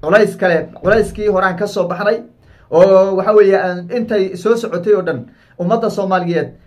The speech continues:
ay si weyn indhaha ugu hayso lahayd, "Ilaahayow, dayntaana laga cafiyo, Ilaahow, dayntaana laga cafiyo, Ilaahow, dayntaana laga cafiyo," oo na dhibaysay. Mid kale haddana hadda maanta ten billion la sii qaado.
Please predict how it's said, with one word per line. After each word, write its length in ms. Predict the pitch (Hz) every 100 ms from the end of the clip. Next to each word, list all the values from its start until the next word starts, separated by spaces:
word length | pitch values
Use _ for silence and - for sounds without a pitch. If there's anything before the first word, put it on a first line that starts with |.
| _
ay 180 | 175 180
si 140 | 175 254
weyn 240 | 233 208
indhaha 240 | 196 208
ugu 100 | 175
hayso 320 | 214 180 214 196
lahayd, 220 | 175 175
"Ilaahayow, 340 | 202 190 196 170
dayntaana 400 | 190 190 185 190
laga 140 | 202 196
cafiyo, 260 | 180 196 -
Ilaahow, 300 | 185 202 190
dayntaana 380 | 196 202 190 185
laga 180 | 190 190
cafiyo, 340 | 185 202 185
Ilaahow, 240 | 196 196 185
dayntaana 360 | 196 202 190
laga 140 | 190 196
cafiyo," 280 | 190 208 196 196
oo 100 | 220
na 160 | 214
dhibaysay. 520 | 208 269 190 - 135 - _ _ _ _ 208
Mid 160 | 294 -
kale 200 | 262 214
haddana 280 | 208 233
hadda 240 | 233 226 214
maanta 280 | 220 233 185
ten 340 | - 247 226 175
billion 340 | 254 247 214
la 80 | 190
sii 240 | 185 226 240
qaado. 320 | 190 143 123